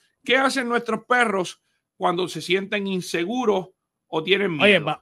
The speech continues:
Speaker 2: va, antes de, antes de, te-, no tengo las chicas aquí porque ellas van a estar haciendo la mímica, más o menos.
Speaker 1: Correcto.
Speaker 2: Las vamos a hacer la mímica de, de, de los perros, de, depende, no es que son unos perros ellas, pero vamos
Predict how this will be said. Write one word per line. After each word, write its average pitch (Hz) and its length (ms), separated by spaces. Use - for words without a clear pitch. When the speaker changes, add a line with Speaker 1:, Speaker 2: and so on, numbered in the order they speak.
Speaker 2:
va, 160 120
antes 196 360
de, 147 160
antes 160 320
de, 139 200
te-, 143 200
no 160 180
tengo 240 220
las 254 140
chicas 226 300
aquí 220 200
porque 156 280
ellas 160 180
van 202 140
a 220 60
estar 214 240
haciendo 214 500
la 185 140
mímica, 180 440
más 143 160
o 196 80
menos. 160 360
Speaker 1:
Correcto. 107 380
Speaker 2:
Las 143 100
vamos 196 260
a 208 40
hacer 220 380
la 190 300
mímica 202 440
de, 165 300
de, 156 460
de 170 180
los 160 140
perros, 190 560
de, 156 220
depende, 190 760
no 170 100
es - 60
que 208 160
son 208 240
unos 190 220
perros 151 340
ellas, 185 320
pero 151 300
vamos 180 320